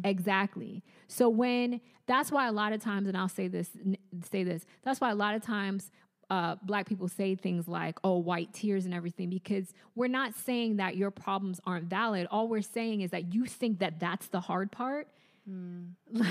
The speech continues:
Speaker 1: Like,
Speaker 2: "Oh, man, they're
Speaker 1: man.
Speaker 2: not gonna wanna hang out with me on Christmas."
Speaker 1: Right.
Speaker 2: It's like, no.
Speaker 1: Right.
Speaker 2: No.
Speaker 1: Like, l-, like, that is a small piece of what she has to deal with as a white person
Speaker 2: Mm-hmm.
Speaker 1: is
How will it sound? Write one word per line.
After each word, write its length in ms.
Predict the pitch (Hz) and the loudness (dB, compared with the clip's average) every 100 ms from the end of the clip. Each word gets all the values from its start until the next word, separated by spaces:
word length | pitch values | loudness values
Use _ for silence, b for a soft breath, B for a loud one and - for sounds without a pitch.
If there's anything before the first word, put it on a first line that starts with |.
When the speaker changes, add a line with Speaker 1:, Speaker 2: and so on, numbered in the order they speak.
| 220 | 2
Speaker 1:
Like, 460 | 277 254 214 - b b b b b - | 2 2 -2 -10 b b b b b 0
Speaker 2:
"Oh, 100 | 180 | 4
man, 100 | 180 | 6
they're 340 | 185 185 185 | 6 6 6
Speaker 1:
man. 140 | 180 180 | 6 6
Speaker 2:
not 160 | 175 | 4
gonna 140 | 175 175 | 4 2
wanna 120 | 175 | 2
hang 200 | 160 165 | 2 2
out 100 | 165 | 0
with 60 | 165 | 0
me 140 | 165 | 0
on 160 | 165 160 | -2 -2
Christmas." 640 | - 170 - 175 185 - | -4 -4 -6 -6 -6 -4
Speaker 1:
Right. 340 | 269 247 294 247 | 0 2 4 4
Speaker 2:
It's 80 | 190 | 4
like, 200 | 175 180 | 2 2
no. 540 | 170 165 160 160 170 262 233 | 4 6 6 4 2 -2 -2
Speaker 1:
Right. 600 | 277 302 311 226 180 - | 0 2 2 2 0 2
Speaker 2:
No. 60 | 240 | 6
Speaker 1:
Like, 360 | 262 254 208 - B B B B _ - | 8 8 4 2 B B B B _ -6
l-, 220 | 247 247 | -2 0
like, 520 | 233 254 254 240 - - - _ _ _ _ _ _ 202 | 2 2 4 4 0 -12 -20 _ _ _ _ _ _ 0
that 260 | 294 320 - | 4 4 4
is 160 | 262 | 2
a 80 | 240 | 4
small 800 | 214 - - 254 262 277 277 277 | 2 -4 0 4 6 6 6 4
piece 540 | 277 - 294 208 185 - - | 0 0 2 2 0 -2 0
of 160 | 202 | 2
what 180 | 226 - | 0 0
she 180 | - 254 | 0 2
has 220 | 240 214 - | 2 0 -2
to 80 | |
deal 320 | 185 220 269 240 | -2 0 0 0
with 480 | 170 156 180 - _ b b b | 0 -2 -4 -8 _ b b b
as 160 | 226 214 | 4 6
a 60 | 185 | 4
white 320 | 170 220 - | 4 2 0
person 640 | - 175 - 156 160 185 B B | -2 -2 -4 -8 -6 -8 B B
Speaker 2:
Mm-hmm. 220 | 170 165 | 2 4
Speaker 1:
is 340 | 220 208 190 | 6 6 2